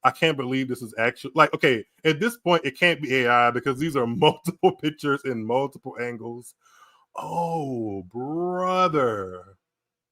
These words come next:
Oh, brother.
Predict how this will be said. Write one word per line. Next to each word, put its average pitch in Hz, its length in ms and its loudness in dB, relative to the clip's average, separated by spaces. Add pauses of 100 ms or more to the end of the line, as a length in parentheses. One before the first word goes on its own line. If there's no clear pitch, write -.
(2500)
Oh, 139 540 -6
brother. 110 1300 -6